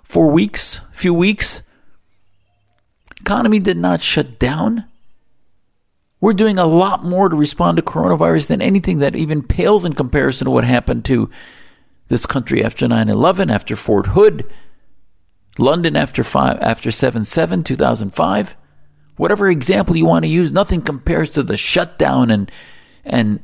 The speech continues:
and draconian measures being used today after covid nineteen in the name of health,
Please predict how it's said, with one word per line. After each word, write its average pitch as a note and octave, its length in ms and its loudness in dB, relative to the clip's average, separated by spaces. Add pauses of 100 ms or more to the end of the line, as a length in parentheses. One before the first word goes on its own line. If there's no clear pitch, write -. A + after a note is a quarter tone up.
and G#2 260 0
draconian A2+ 800 0
measures F3 380 0
being A2+ 360 2
used E3+ 320 0
today A#2+ 720 2 (1400)
after B2+ 300 -4
covid C3+ 380 0
nineteen A2+ 800 0 (580)
in C3 140 4
the A#2 80 4
name A#2 340 -2
of F#2 140 -4
health, - 560 -4